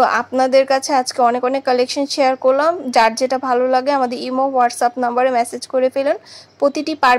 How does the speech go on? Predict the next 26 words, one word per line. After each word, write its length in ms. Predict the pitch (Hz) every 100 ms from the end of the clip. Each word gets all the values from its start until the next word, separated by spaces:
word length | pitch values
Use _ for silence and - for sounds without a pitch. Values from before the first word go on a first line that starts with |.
| 254
piece 200 | 262 -
কিন্তু 180 | 277 277 294
তিনশো 240 | 285 269 277
পঞ্চাশ 280 | 254 247 269 -
টাকা 200 | 269 269 269
করে 140 | 262 254
piece। 180 | 220 196 - -
যার 180 | 240 240 233
যে 100 | 277 277
কয় 140 | 285 294
piece 140 | 311 - _ _
প্রয়োজন 380 | 277 269 254 269 453 _ - - - -
আপনারা 280 | - 254 247
আমাদের 280 | 247 240 349 - _ _ _ _ _ _ _ _ _ _ _ _ _ _ - - -
ইনবক্সে 460 | 285 269 262 - 339 302
message 260 | 254 - - 240
করে 140 | 226 -
ফেলুন 260 | 226 220 254 254
emo, 160 | 269 277
WhatsApp 300 | 247 233 247 240
নাম্বারে। 240 | 240 226 226 208
আর 80 | 220
এটার 220 | 240 262 269 254 247
long, 200 | 240 247 262 285 - -
size 260 | 269 233 240 - -
কতটুক 460 | 262 269 285 311